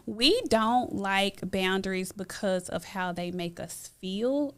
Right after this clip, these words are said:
about the other person, or we're worried about how what we feel will make the other person feel.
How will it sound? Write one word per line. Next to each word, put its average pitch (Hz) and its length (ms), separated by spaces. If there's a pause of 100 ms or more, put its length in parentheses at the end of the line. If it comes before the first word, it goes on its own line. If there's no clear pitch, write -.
(100)
about 170 440
the 170 140
other 170 240
person, 254 720 (280)
or 214 260
we're 196 280
worried 190 680
about 175 400
how 170 540 (480)
what 180 260
we 254 260
feel 170 640 (220)
will 190 100
make 185 280
the - 180
other 185 220
person 160 400
feel. - 420